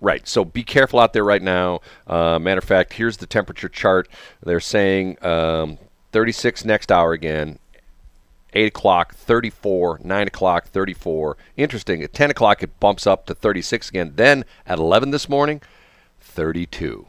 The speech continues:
So that's, so like I said, I think you're okay for probably the next two, three hours, but as the morning goes on, it's supposed to get nasty this afternoon. Lots of schools closed. That's why you ha-, are stuck with me the entire two hours, because my prospectors meeting,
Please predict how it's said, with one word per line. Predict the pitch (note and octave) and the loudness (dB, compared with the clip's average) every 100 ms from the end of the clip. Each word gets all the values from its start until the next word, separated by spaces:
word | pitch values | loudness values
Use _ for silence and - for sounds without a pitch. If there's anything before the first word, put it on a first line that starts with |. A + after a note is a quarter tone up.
| - | -20
So | - A#1 | -16 -6
that's, | E2+ F#2+ - - - | -2 -2 -2 -12 -14
so | - F2 | -8 -4
like | E2 E2+ - | -2 -2 -2
I | |
said, | D#2+ C#2+ G#1 - - _ _ | -6 -8 -8 -14 -20 _ _
I | - F2 - | -4 -4 -2
think | C#3+ C#3+ | -2 0
you're | C3 A2+ | 0 0
okay | - A2+ G#2 | 2 2 2
for | F#2+ | 0
probably | E2 G2+ F#2 | -2 2 2
the | E2+ | 0
next | E2+ E2 - | -2 -4 -8
two, | - G#2+ | -6 -6
three | - G2+ E2+ | -4 -2 0
hours, | D#2+ D#2+ D2+ | 2 0 -2
but | - C#2 | -6 -8
as | C#2 | -8
the | D#2+ | -8
morning | E2 F2+ F#2 | -6 -4 -4
goes | F2 F2 E2 | -2 -4 -2
on, | D#2+ D#2+ D#2+ C#2+ - - _ | -2 -2 -4 -8 -20 -20 _
it's | E2+ | -10
supposed | - F#2+ E2 | -6 -6 -6
to | - | -8
get | D2+ | -8
nasty | E2 D2+ - | -8 -8 -10
this | A2+ - | -14 -10
afternoon. | - - - - | -10 -10 -16 -12
Lots | - F#2 - | -2 -2 -2
of | - | -6
schools | - F#2+ | -4 -4
closed. | - - F2+ E2+ - - - - | -2 0 0 0 -8 -20 -8 2
That's | B2 - | 2 2
why | G2+ F2+ D#2 | 2 2 2
you | D2 G#2 | -4 -8
ha-, | G2 | -6
are | D#2 | -6
stuck | D2+ - A#2 | -4 0 0
with | F#2 F2 | -2 -6
me | F2 | -6
the | D#2+ | -4
entire | D#2 - F#2 F2+ | -6 -2 0 0
two | - F#2 | 0 2
hours, | F2+ F2 | 2 0
because | F2+ - D#2+ C#2 | -6 -6 -6 -4
my | D2 | -8
prospectors | - A2+ G#2+ - G#2+ G#2 G2 | -2 0 2 0 -2 -4 -8
meeting, | G2 G2 G2 | -6 -4 -6